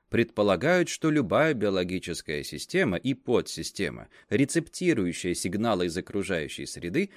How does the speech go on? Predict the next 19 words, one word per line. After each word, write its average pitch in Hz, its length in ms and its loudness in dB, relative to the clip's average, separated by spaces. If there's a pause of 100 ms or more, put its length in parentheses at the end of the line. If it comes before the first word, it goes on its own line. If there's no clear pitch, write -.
(180)
обязана 185 560 2
осуществлять 135 880 0
своего 101 420 0
рода 131 240 0
поднастройку 120 800 -2
внутренней 104 540 -2
модели 135 460 0 (140)
с - 140 -4
целью 180 340 6
снижения 135 600 2
неопределенности 107 960 -2
причин 92 460 -4
динамики 117 520 -2
окружающей 101 680 0
среды 117 500 -4 (200)
и 110 180 4
уменьшения 143 680 -2
свободной 85 580 -2
энергии. 71 560 -6